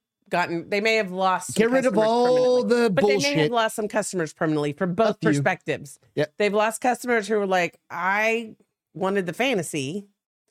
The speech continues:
Speaker 1: And now they've lost customers that were like, "You are so ridiculous that you're going back to skinny models."
Speaker 2: It's
Speaker 1: So
Speaker 2: super easy.
Speaker 1: they should have just left it
Speaker 2: I'm not
Speaker 1: alone.
Speaker 2: saying that, like, super, I don't want the super skinny models.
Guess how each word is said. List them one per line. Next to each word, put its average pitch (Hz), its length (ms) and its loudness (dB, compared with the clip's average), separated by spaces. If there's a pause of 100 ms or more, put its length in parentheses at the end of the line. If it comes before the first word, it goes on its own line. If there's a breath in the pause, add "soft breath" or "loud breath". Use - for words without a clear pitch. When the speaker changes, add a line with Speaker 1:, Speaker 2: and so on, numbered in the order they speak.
(340)
Speaker 1:
And 196 120 0
now 233 160 2
they've 240 180 0
lost 226 240 -2
customers 220 420 0
that 196 100 0
were 180 80 0
like, 180 300 0 (140)
"You 233 260 0
are 247 100 2
so 233 260 0
ridiculous 208 580 0
that 180 120 -2
you're 165 140 -4
going 170 240 0
back 170 220 -2
to 170 100 -8
skinny 151 260 -2
models." 135 460 -2
Speaker 2:
It's 160 160 0
Speaker 1:
So 147 340 -2
Speaker 2:
super 147 640 2
easy. 127 380 2
Speaker 1:
they - 40 0
should 233 160 0
have 220 80 -6
just 208 200 -6
left 190 140 0
it 175 40 2
Speaker 2:
I'm 240 160 0
not 269 200 2
Speaker 1:
alone. 165 100 -2
Speaker 2:
saying 214 260 2
that, 175 160 2
like, 139 220 0
super, 156 680 0
I 135 80 2
don't 175 160 2
want 165 160 0
the 135 80 -6
super 131 380 0
skinny 104 320 -4
models. 98 360 -6